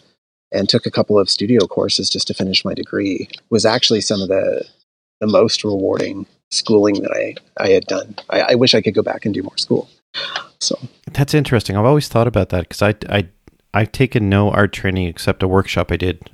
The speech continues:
Speaker 2: a three-day workshop one weekend. And I loved it so much. I just wanted to take courses every single day after
Speaker 1: Mm.
Speaker 2: that.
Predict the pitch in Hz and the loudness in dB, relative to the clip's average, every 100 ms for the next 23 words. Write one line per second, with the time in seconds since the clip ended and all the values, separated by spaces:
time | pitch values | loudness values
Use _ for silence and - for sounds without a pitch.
0 | - - 101 90 87 90 - 87 90 85 | -6 -2 2 2 0 -2 -2 0 0 0
1 | 82 - 85 - - - - - - - | 0 -2 -4 -4 -14 -20 -20 -20 -20 -10
2 | - 98 92 92 85 - - _ _ _ | 0 4 4 2 -2 -10 -18 _ _ _
3 | _ 110 110 104 104 104 92 - 98 92 | _ 0 2 4 2 2 0 0 0 0
4 | 95 92 - 95 90 - - 85 _ _ | 0 0 0 0 -2 -2 -2 -2 _ _
5 | _ _ - 95 - 92 90 - 90 82 | _ _ -6 -6 -2 0 0 0 -2 -2
6 | - 92 87 85 95 87 85 87 - 117 | -6 -4 -4 -4 -4 -4 0 2 4 4
7 | 107 - - - | 2 0 -4 -10